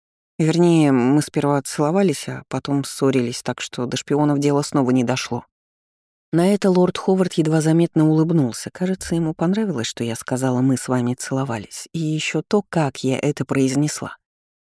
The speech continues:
Заворожённая его улыбкой, я пересказала слово в слово разговор с магистром Ирмосом.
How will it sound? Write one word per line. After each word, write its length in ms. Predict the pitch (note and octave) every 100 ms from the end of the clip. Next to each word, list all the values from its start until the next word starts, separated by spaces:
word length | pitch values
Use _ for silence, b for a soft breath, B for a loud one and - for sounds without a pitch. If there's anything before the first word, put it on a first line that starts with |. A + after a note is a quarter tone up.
| _ _ _ _ -
Заворожённая 600 | F3+ E3+ F#3+ A#3 B3+ A3+
его 220 | G3+ F#3+
улыбкой, 400 | G3 A#3+ - F#3
я 100 | E3+
пересказала 600 | E3+ D#3+ - E3+ F3+ E3+
слово 320 | - E3 D#3
в 60 | C#3+
слово 320 | - F3+ E3
разговор 400 | D3 C3+ C#3+ D#3
с 100 | -
магистром 540 | D3 D3 D3+ - D#3+ -
Ирмосом. 600 | F#3 D3 A#2+ - G#2 A2